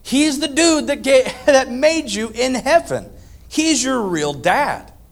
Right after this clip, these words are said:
It's not just an, a term of endearment, like, "Oh,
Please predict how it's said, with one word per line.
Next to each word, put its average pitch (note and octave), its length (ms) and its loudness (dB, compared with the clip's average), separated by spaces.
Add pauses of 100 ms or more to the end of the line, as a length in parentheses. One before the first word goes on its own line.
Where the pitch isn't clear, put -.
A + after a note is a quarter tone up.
(380)
It's - 180 -8
not G#3+ 200 2
just G#3+ 200 -2
an, F3+ 80 -2
a E3 240 -6
term G3+ 240 -4
of D3+ 100 -6
endearment, C3 680 -6
like, A2+ 280 -10
"Oh, C#3+ 220 -8